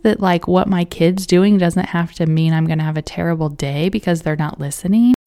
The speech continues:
I can control what I think about that and have a totally different experience. Oh my gosh." Yes, that is exactly what I'm saying, mama. If you wanna talk more about this,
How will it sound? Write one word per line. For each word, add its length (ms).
I 220
can 200
control 360
what 100
I 80
think 260
about 280
that 260
and 100
have 140
a 20
totally 400
different 300
experience. 800
Oh 200
my 220
gosh." 640
Yes, 600
that 300
is 160
exactly 840
what 180
I'm 160
saying, 340
mama. 320
If 120
you 120
wanna 160
talk 320
more 140
about 320
this, 220